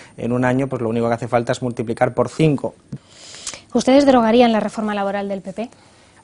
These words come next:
Speaker 1: La del Partido Popular del dos mil doce y la del Partido Socialista del dos mil diez, contra la que hicimos una huelga general con la que participamos con los sindicatos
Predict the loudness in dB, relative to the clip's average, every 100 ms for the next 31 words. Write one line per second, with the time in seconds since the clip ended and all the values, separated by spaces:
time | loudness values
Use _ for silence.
0 | -2 4 4 4 0 2 2 4 0 -2
1 | -2 -4 -6 -4 -2 2 0 0 -8 -8
2 | -6 -2 0 -2 -2 -6 -4 -4 -4 -6
3 | -6 -4 -4 -4 -6 -4 -6 -6 -6 0
4 | 0 -2 -8 -8 -6 -4 -6 -6 -6 -6
5 | -4 -4 -2 -2 -4 -4 2 4 4 0
6 | -2 -4 0 0 -2 -10 -20 -18 -6 -4
7 | -2 -2 -4 -4 -6 0 2 2 -4 -8
8 | -6 -6 -6 -8 -8 -2 -2 0 -2 -6